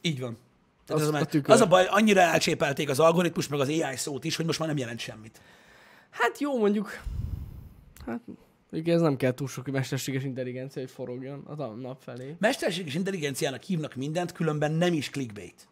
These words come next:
Speaker 1: Érted? Olyanok,
Speaker 2: Ja, ja.
Speaker 1: minden mesterséges inte-,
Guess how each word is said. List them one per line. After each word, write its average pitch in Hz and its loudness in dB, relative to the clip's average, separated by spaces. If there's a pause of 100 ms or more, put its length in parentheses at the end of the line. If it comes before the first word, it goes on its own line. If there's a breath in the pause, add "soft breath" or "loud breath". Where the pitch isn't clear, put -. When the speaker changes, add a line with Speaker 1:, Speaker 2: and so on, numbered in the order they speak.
(1080)
Speaker 1:
Érted? 147 -4
Olyanok, 196 6
Speaker 2:
Ja, 135 -2
ja. 139 -4
Speaker 1:
minden 226 10
mesterséges 135 -8
inte-, 127 -8